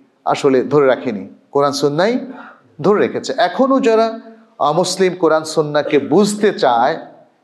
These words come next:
এসেই কোরআন সুন্নাহকে গ্রহণ করে, কারণ এটা একটা মহাসত্য। এটা পৃথিবীর সবচেয়ে সুন্দর জ্ঞান, এটা রবের জ্ঞান, রবের পক্ষ থেকে আসা জ্ঞান। ফলে যে ব্যক্তিটাকে রব সৃষ্টি করেছেন, তার জ্ঞানের সাথে যদি তার connection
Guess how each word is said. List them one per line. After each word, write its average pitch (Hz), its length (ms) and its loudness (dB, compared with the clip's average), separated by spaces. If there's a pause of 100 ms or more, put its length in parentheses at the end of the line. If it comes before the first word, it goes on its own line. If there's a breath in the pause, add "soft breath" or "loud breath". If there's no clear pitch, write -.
(180)
এসেই 220 340 0
কোরআন 156 200 2
সুন্নাহকে 143 420 -2
গ্রহণ 135 280 -2
করে, 123 300 0 (420 loud breath)
কারণ 147 240 0
এটা 147 180 0
একটা 143 180 -2
মহাসত্য। 123 640 -6 (540 soft breath)
এটা 175 240 2
পৃথিবীর 196 320 2
সবচেয়ে 190 300 -2
সুন্দর 147 260 0
জ্ঞান, 110 320 0 (480)
এটা 160 220 2
রবের 123 380 2
জ্ঞান, 95 200 -4 (460 soft breath)
রবের 170 340 2
পক্ষ 202 140 -2 (140)
থেকে 180 140 0 (160)
আসা 185 260 -2
জ্ঞান। 104 280 -2 (460 loud breath)
ফলে 220 220 2 (400)
যে 165 180 0
ব্যক্তিটাকে 208 640 0 (180)
রব 180 180 2 (120)
সৃষ্টি 220 260 -2
করেছেন, 139 420 2 (400 loud breath)
তার 143 200 0
জ্ঞানের 139 280 -2
সাথে 160 180 -2
যদি 143 180 -4
তার 139 160 -2 (100)
connection 160 420 0